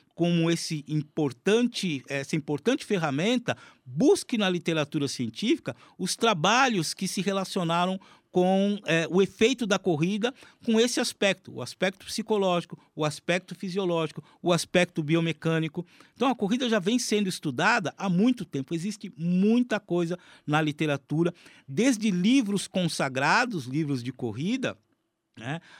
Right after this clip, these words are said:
até artigos científicos das mais diversas áreas do conhecimento. Não dá mais pra que o profissional de educação física comece a chutar, "Faça isso, faça aquilo. Ah, eu acho que essa corrida pra você dá certo",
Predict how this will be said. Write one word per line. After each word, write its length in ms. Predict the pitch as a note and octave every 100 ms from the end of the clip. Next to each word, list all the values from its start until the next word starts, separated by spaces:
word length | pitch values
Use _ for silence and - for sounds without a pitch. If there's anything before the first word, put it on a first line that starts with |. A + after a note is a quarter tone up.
| _
até 560 | - F3+ - G#3 A#3 C#4+ -
artigos 520 | A#3+ A3 A3+ G#3 F3+
científicos 640 | G3+ E3+ - A3+ - A3+ - _
das 300 | C#3+ G#3 E3
mais 260 | F#3 G#3+ A3
diversas 580 | G3 F3 F#3 - F3 C#3+
áreas 320 | D#3 D#3 C3+
do 80 | D3
conhecimento. 800 | D3+ D3 - C#3 A2 G2 - - - - -
Não 280 | F3 A#3
dá 280 | G#3 E3+ G#3+
mais 560 | A3 E3 D#3+ F#3+ - - _ _
pra 140 | E3 E3
que 160 | D#3+
o 40 | F3+
profissional 640 | E3+ D#3+ - D3+ E3 B3
de 100 | A#3
educação 440 | G3 F#3 E3 D#3
física 600 | C3+ - G3 G#3 C#3 A#2 A2+ - _
comece 500 | - E3+ D#3+ F#3 -
a 40 | F3+
chutar, 680 | - C4 - F#3+ F3+ G#3 - _ _ _ _
"Faça 360 | - E3+ - D3+
isso, 340 | F#3+ A3 -
faça 320 | F#3 E3+ -
aquilo. 380 | D3 - F#3+ G3 -
Ah, 180 | A#3 G#3+
eu 160 | F#3
acho 300 | G#3+ - G#3+
que 120 | -
essa 220 | G#3 A3 -
corrida 340 | F#3 F#3+ F#3
pra 200 | F3+ F#3
você 280 | E3+ - F#3
dá 100 | D#3
certo", 500 | - - F3 F#3 -